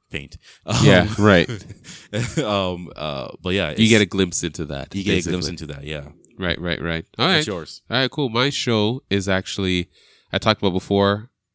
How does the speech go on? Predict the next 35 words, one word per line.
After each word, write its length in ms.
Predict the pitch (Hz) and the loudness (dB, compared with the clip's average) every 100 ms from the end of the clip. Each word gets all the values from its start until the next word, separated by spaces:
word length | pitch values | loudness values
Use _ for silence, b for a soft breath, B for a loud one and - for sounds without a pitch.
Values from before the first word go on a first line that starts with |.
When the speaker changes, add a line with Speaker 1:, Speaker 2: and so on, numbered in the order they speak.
| _ _ _ 92 | _ _ _ -6
Speaker 2:
I 40 | |
think 340 | 87 107 90 - | -2 -2 -2 -10
I 60 | 85 | -8
talked 180 | 87 85 | -6 -4
about 160 | 82 | -4
before, 260 | 82 92 95 | -4 0 0
I, 140 | 87 80 | 0 -6
I'm 200 | 85 80 | -12 -8
heavily 360 | - 95 98 | -6 -4 -4
influenced 420 | 92 87 92 82 - | -6 -6 -10 -8 -6
by, 320 | 82 78 78 | -6 -6 -8
by 100 | - | -4
anime 300 | 82 101 85 | -2 0 0
and 180 | 85 80 | -4 -4
stuff 260 | - 80 - | -6 -8 -6
like 140 | 80 | -6
that. 320 | 80 78 85 b b b b b | -2 -2 -2 b b b b b
So 360 | - 98 87 85 | 0 4 4 2
my 560 | 92 95 110 113 101 101 - | 4 8 8 6 2 -2 -10
show 640 | - - 92 87 78 98 - _ _ - | -4 2 4 4 2 -2 -12 _ _ -18
that 440 | 92 92 87 80 - _ - | -10 -2 0 0 -2 _ -4
influenced 460 | 95 - 92 - | -4 -2 -6 -6
me 220 | 90 87 - | -4 -4 -4
a 100 | 80 | -6
lot, 600 | 80 85 85 78 90 - B B B | -4 0 0 0 -4 -12 B B B
or 160 | 92 104 | 2 2
is 80 | 95 | 2
the 60 | |
most 220 | 98 101 | -2 0
memorable, 520 | 98 98 92 98 92 - - _ - | 2 2 2 2 2 0 -16 _ -2
I'd 180 | 95 | -2
just 160 | 90 90 | 0 -2
say 80 | 95 | -2
by 220 | 82 92 | 2 2
far 380 | - 92 87 | 4 2 2